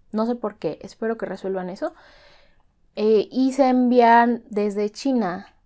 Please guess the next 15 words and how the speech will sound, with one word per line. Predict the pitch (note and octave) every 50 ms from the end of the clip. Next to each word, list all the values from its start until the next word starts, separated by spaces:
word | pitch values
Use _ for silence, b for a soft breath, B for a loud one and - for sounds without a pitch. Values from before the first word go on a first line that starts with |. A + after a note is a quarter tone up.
| _
porque | - G3 G3 - - F#3+
ellos | F#3+ G3 G3+ G3 -
están | G3 - - F3+ F3
en | F3 F#3 F#3+ F#3+
China. | - - B3+ A#3 F#3+ C#3+ - G3+ G#3 A3+ -
Esto | - - G3+ G#3 G#3 - -
es | A#3 -
algo | G3+ G3 G3+ G3+ G3+
que | - G#3+
probablemente | F#3+ - F#3 F#3 F#3 F#3 F#3 F#3 F#3 F#3 F3+ F#3 F#3 F3 F#3
no | F#3 F#3
les | F#3+ G3 G3 -
guste | G3+ G3+ G3+ - - A3+ G#3+ G#3+ -
a | - G#3+
muchos, | A3+ B3+ D4 C#4+ - C4 C4+ C4+ B